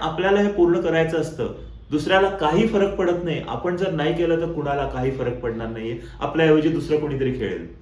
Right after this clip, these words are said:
आपल्याऐवजी दुसरं कोणीतरी तिथे जाईल. रिषभ पंतचा ॲक्सिडेंट झाला, रिषभ पंतचा ॲक्सिडेंट झाला आणि रिषभ पंत घरी बसला.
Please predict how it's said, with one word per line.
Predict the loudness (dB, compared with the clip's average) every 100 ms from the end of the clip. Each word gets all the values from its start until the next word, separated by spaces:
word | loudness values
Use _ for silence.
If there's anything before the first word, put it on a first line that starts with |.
| -14 -10
आपल्याऐवजी | -4 0 2 2 0
दुसरं | -2 -4
कोणीतरी | -2 0 2 0
तिथे | 0 0
जाईल. | 0 -2 -6 -12 -16 -20 -6
रिषभ | -2 2 0
पंतचा | 0 0 0 0
ॲक्सिडेंट | 0 -2 -2 0 0
झाला, | -2 -4 -6 -14 -16 -8
रिषभ | -2 -2
पंतचा | 0 0 0 -2
ॲक्सिडेंट | -4 -4 -2
झाला | -2 0
आणि | -2
रिषभ | -4 -4 -4 -4
पंत | -2
घरी | -2 0 0
बसला. | 0 -2 -6 -6